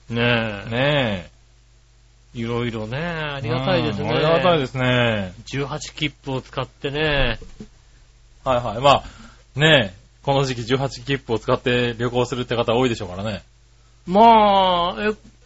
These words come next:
Speaker 1: どうなんですかね。東京に出てきて十八切符を使っていくのか、
Speaker 2: はいはい。
Speaker 1: 鼻っから十八切符で来るのかな、やっ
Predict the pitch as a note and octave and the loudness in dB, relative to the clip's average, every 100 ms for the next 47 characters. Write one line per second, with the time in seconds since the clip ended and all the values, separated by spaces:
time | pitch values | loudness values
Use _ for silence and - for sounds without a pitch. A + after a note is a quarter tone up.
0 | _ G#3 E4+ F4 F3 D3 E3 E3 F3 C#3+ | _ -4 0 0 -2 -4 -6 -2 0 -2
1 | C#3 _ _ _ _ _ _ _ - E4+ | -4 _ _ _ _ _ _ _ 2 4
2 | E4 F4+ F4 E4+ E4+ E4+ F4 D#4+ B3 C4 | 4 2 2 2 0 2 2 2 0 2
3 | A#3+ B3+ - B3+ A#3+ G#3+ - A3 - A3+ | 2 0 -6 -2 0 0 2 -2 0 -2
4 | G#3+ A#3 G3 F#3+ G3 F#3+ D#3 B2 D3 B2+ | 0 0 0 2 4 6 4 4 2 0
5 | A2 - - - - - D#4+ G4+ - B3+ | -4 -4 -20 -20 -16 -2 0 0 0 2
6 | G#3 G3 - G#3+ - D3+ C3+ - D#3 D3 | 4 0 -2 -6 -2 -4 -4 -10 -4 -2
7 | C#3+ A#2+ B2 C#3+ D3+ B2 | 0 -2 0 4 4 4